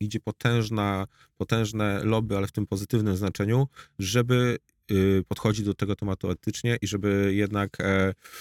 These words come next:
e, biz-, wykorzystywanie A I w biznesie było etyczne. Dlatego to są, to jest, to jest moja druga noga, która zawsze będzie mi przyświecać, żeby,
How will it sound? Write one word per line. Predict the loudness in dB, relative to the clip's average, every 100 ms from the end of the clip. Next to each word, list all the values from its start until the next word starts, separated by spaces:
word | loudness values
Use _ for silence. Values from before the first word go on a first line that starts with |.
| -16 -8 0
e, | 4 6 6 6 4 4 2 2 2 2 0 -2
biz-, | -2 -6 -8 -10 -8 -6
wykorzystywanie | -2 0 0 0 2 4 2
A | 2
I |
w |
biznesie | 0 -2 -2 -4
było | 0 0
etyczne. | 0 -4 -4 -6
Dlatego | -4 -4 -2
to | -4
są, | -4 -2
to | -2
jest, | -2
to | -2
jest | -2
moja | 0
druga | 0 2 2
noga, | 0
która | -2 -2
zawsze | -2 -2 -4
będzie | -2
mi | -4
przyświecać, | -4 -8 -6 -4 -4
żeby, | -2 -2